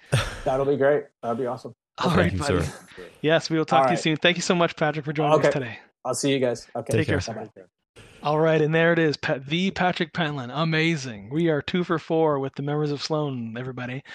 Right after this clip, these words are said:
Speaker 2: Ken, how was that? How awesome was that?
Speaker 3: That was fantastic. And, uh, you know,
Speaker 2: <laughs>
Speaker 3: if this content tantalizes you, as it should, um, I mentioned this beforehand, make sure to check out Patrick on Patreon.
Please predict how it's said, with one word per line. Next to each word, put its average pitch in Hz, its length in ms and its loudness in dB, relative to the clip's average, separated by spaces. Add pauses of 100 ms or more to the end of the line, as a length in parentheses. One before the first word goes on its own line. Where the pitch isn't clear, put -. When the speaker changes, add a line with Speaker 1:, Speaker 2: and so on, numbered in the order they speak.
(400)
Speaker 2:
Ken, 185 240 2
how 170 160 2
was 170 140 2
that? 147 100 2
How 175 140 2
awesome 160 340 -2
was 107 120 -10
that? 104 240 -14 (540)
Speaker 3:
That 107 140 2
was 98 120 0
fantastic. 90 640 0
And, 92 220 4
uh, 107 60 0
you 113 100 2
know, 101 160 2 (180)
Speaker 2:
<laughs> - 240 -2
Speaker 3:
if - 200 -2
this - 360 0 (200)
content 107 640 0
tantalizes 107 720 0
you, 143 360 0
as 104 180 2
it 95 100 0 (280)
should, 98 420 0 (520)
um, 87 560 2
I 101 100 2
mentioned 110 300 2
this 104 80 0
beforehand, 101 540 0
make 123 200 0
sure 139 200 -2
to 117 100 0
check 101 300 -2
out 92 160 -2
Patrick 90 460 -4
on 87 340 -2 (160)
Patreon. 87 640 -2